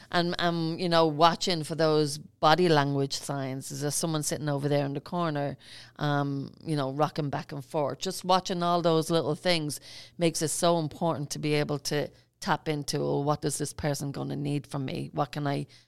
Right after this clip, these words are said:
offer this person in this time of need?" Very, very important. I, I am certified in so-, psychological first aid, so I get what you're talking about. It's, it, yeah, it's a powerful thing, and I love that departments are able to,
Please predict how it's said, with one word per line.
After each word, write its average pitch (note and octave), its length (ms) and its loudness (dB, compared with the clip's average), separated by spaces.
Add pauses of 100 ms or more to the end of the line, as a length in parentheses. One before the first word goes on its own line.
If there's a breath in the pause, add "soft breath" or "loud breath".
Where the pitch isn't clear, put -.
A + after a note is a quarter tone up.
(100)
offer C#3+ 380 2 (260 soft breath)
this D3 160 -2
person C#3+ 380 0
in C#3 100 0
this C#3 160 -2
time C#3 260 0
of C#3 100 -2
need?" C#3+ 340 -2 (260 soft breath)
Very, E3 240 4
very C#3 220 0
important. D3 420 -6 (160 soft breath)
I, F3+ 300 8
I E3+ 140 10
am E3 320 6
certified C#3+ 580 2
in C#3+ 160 -4
so-, D3 280 0
psychological C#3+ 640 -2
first D3 340 -6
aid, C#3 180 -2
so C#3 260 -2 (300 loud breath)
I D#3+ 80 -2
get E3 220 4
what D#3 120 0
you're C3 100 -4 (140)
talking C#3+ 260 -6
about. C3 200 -2
It's, - 260 -8
it, D3 200 -6
yeah, C#3 220 -2 (240)
it's - 280 -8
a - 40 -20
powerful D#3 580 2 (260 loud breath)
thing, D#3+ 200 2
and D3+ 80 0
I C#3+ 100 4
love D#3 520 2
that C#3+ 180 0
departments D3 600 -2
are D3 340 0
able D3+ 380 2
to, D3 380 0